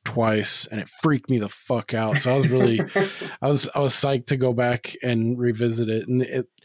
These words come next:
Speaker 1: even though I wasn't as hot on it as I was when I watched it back in, like, oh eight when it came out or something like that, we still had a great time. Yeah, episode thirty-eight, uh, The Fourth Kind. Go check out, uh, the Cinema Slab podcast. They're,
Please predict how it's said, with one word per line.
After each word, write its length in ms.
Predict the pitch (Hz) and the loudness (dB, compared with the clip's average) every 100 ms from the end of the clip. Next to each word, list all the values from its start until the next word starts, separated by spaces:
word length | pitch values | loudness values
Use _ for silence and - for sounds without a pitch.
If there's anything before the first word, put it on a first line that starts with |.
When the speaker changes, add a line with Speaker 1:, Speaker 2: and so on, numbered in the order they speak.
| - - - | -20 -8 0
Speaker 1:
even 180 | 151 165 | 2 2
though 120 | 143 | 2
I 140 | 139 | 2
wasn't 460 | 139 139 139 143 - | 4 4 4 2 0
as 380 | 143 135 120 - - | 0 0 0 -2 -2
hot 220 | 131 135 | 0 2
on 220 | 135 143 | 4 2
it 100 | 139 - | 0 -2
as 120 | 120 | 0
I 40 | 120 | 2
was 460 | 120 123 120 - | 2 2 2 -2
when 120 | 123 120 | 0 0
I 60 | |
watched 360 | 117 123 120 135 | 2 0 0 0
it 80 | 107 | 0
back 240 | 117 - | 0 2
in, 220 | 120 120 | 2 4
like, 200 | 117 107 - _ | 2 0 -6 _
oh 180 | 120 113 | 0 2
eight 280 | 117 131 - | 4 2 0
when 120 | 135 | 0
it 80 | 127 | 0
came 220 | - 131 127 | 2 2 4
out 220 | 131 135 | 4 2
or 60 | |
something 240 | 135 - 139 | 2 0 0
like 140 | 131 | 0
that, 260 | 139 139 139 - - _ _ - | 2 2 0 -4 -20 _ _ -2
we 100 | 123 | -2
still 220 | 123 110 | 0 0
had 100 | 101 | 0
a 40 | |
great 220 | 104 101 | -4 -4
time. 400 | - 104 104 98 _ | -4 -4 -4 -8 _
Yeah, 120 | - 120 - | -10 -8 -4
episode 480 | 156 175 - 156 - | -2 0 2 0 0
thirty-eight, 640 | 135 131 120 113 101 - _ _ - - - - | 2 2 2 0 -2 -10 _ _ -20 -20 -20 -8
uh, 500 | 110 107 101 101 107 107 - | -4 -2 -2 -4 -6 -10 -10
The 60 | - | -8
Fourth 320 | - 117 - | -2 -4 -2
Kind. 320 | 120 107 98 | -2 -2 -2
Go 80 | 113 | -2
check 240 | - 127 127 | -2 0 0
out, 220 | 127 - - | 0 -2 -2
uh, 220 | 113 107 | -2 -2
the 140 | 98 | -4
Cinema 320 | - 113 110 | -2 0 0
Slab 400 | 104 104 101 98 - _ - - _ - | -2 -2 -4 -6 -10 _ -20 -20 _ -6
podcast. 540 | 107 98 104 95 - | -6 -6 -10 -8 -8
They're, 260 | 110 110 | -6 -6